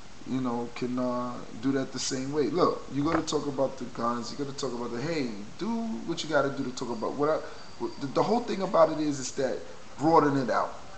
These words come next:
Expand yourself. Show the versatility in your, in your artwork. That's what it's all about.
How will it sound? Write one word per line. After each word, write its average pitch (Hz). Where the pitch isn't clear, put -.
Expand 151
yourself. 127
Show 175
the 175
versatility 131
in 123
your, 113
in 117
your 117
artwork. 131
That's 190
what 190
it's 156
all 135
about. 147